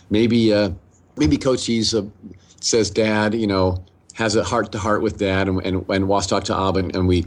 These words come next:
we, we work it out, we work out our issues, and then, uh, and we say a nice teary farewell, and I stay here with my new human friends, and, uh, and maybe, uh, fall in love with, I don't know, a mermaid. <laughs>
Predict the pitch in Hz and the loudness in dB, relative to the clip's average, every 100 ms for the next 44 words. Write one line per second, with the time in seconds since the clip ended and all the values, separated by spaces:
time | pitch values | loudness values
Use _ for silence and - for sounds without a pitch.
0 | - - 92 95 82 92 82 107 107 110 | -6 -6 0 2 2 2 2 2 2 2
1 | 101 104 98 95 101 101 107 120 104 104 | 2 2 0 -2 0 2 2 0 0 0
2 | 98 - 107 107 104 101 - - - - | 0 2 4 4 2 0 -2 -4 -14 -12
3 | - 98 95 90 85 80 - 104 92 101 | -2 0 2 2 0 -2 -2 0 2 2
4 | 107 98 101 104 - - 110 107 104 104 | 2 2 2 0 -2 -2 2 2 2 0
5 | 98 98 98 98 98 90 - 104 98 101 | 0 2 2 0 0 -2 0 0 2 2
6 | 98 90 90 90 87 92 85 76 - 90 | 2 2 0 -2 0 0 0 -2 0 0
7 | 90 87 - - - - 92 90 80 82 | 2 0 -4 -12 -20 -6 0 0 0 0
8 | 85 82 80 80 92 - _ _ - - | 0 0 0 -2 -8 -18 _ _ -20 -20
9 | _ - 95 92 95 92 92 90 85 80 | _ -8 0 2 2 2 2 2 2 2
10 | 78 - - - 101 98 95 92 92 85 | 0 -4 -12 -4 0 2 2 2 2 0
11 | 87 90 85 - - - - _ _ - | 0 0 0 -4 -12 -20 -20 _ _ -4
12 | 95 92 85 - 90 82 82 87 92 95 | 0 2 0 -2 -2 0 2 0 0 2
13 | 92 95 101 101 104 - - - - - | 2 4 4 2 0 -6 -16 -20 -12 -8
14 | - - - - - 170 | -8 -10 -20 -20 -16 -14